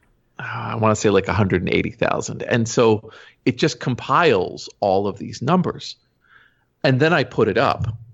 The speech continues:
and it got on Slashdot. And what I, <laughs> what I didn't expect was it started to function as a honeypot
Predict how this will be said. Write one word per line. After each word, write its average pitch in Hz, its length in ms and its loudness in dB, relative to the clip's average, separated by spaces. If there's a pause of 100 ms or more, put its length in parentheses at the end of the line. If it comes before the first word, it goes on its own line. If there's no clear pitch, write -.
(240)
and 104 80 -2
it 101 60 -2
got 120 180 2
on 139 120 2
Slashdot. - 560 -10 (440)
And 113 160 0
what 120 140 4
I, 113 200 2 (200)
<laughs> - 220 -20
what 120 120 4
I 110 60 6
didn't 175 280 0
expect - 720 -2 (200)
was 110 400 0 (300)
it 131 120 0
started 156 440 0
to 147 100 -8
function 110 880 -4 (380)
as 135 440 2 (800)
a 107 500 2 (460)
honeypot 135 540 2